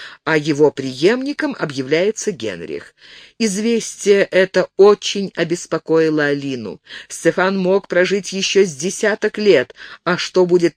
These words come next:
твориться все это время? Графы Стефана останутся при своих титулах и владениях, пока тот будет править,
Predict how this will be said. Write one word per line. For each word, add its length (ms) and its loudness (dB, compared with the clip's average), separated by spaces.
твориться 600 0
все 240 0
это 200 0
время? 440 -4
Графы 480 0
Стефана 640 -2
останутся 720 0
при 160 2
своих 400 2
титулах 580 0
и 100 -2
владениях, 760 4
пока 260 0
тот 360 4
будет 380 0
править, 540 0